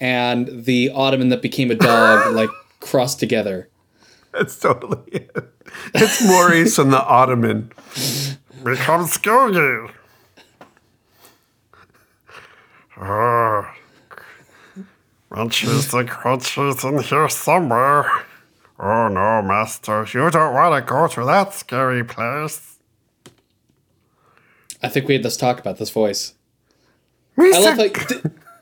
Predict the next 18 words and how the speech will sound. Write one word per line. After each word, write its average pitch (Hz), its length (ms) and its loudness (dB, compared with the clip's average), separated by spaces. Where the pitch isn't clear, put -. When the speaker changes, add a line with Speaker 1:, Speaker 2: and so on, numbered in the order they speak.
Speaker 1:
this 208 180 2
is 233 180 0
the 190 120 4
one 175 420 2
good 185 200 2
impression 165 420 0
you 139 80 2
can 135 160 0
do, 127 280 2
and 123 100 -2
it's 135 120 -4
the 151 80 4
one 139 240 8
that 131 80 4
I 123 120 4
can't 127 200 0
stand. 107 460 -4
Speaker 2:
<laughs> - 1080 -2